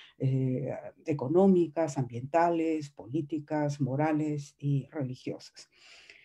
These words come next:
Y finalmente, eh, habría que decir que la consecuencia más importante de lo que ocurrió con esta epidemia debido a la cantidad de gente que,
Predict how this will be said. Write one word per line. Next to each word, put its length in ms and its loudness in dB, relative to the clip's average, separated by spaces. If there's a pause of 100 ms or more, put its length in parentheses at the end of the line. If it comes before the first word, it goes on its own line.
(340)
Y 100 2
finalmente, 720 12
eh, 100 4
habría 280 4
que 80 2
decir 260 0
que 80 2
la 140 4
consecuencia 540 2
más 300 0
importante 880 -4
de 220 -4
lo 180 -10
que 300 -6
ocurrió 480 2
con 160 4
esta 160 0
epidemia 760 0
debido 480 0
a 80 0
la 160 -6
cantidad 360 -4
de 100 -2
gente 480 0
que, 540 -8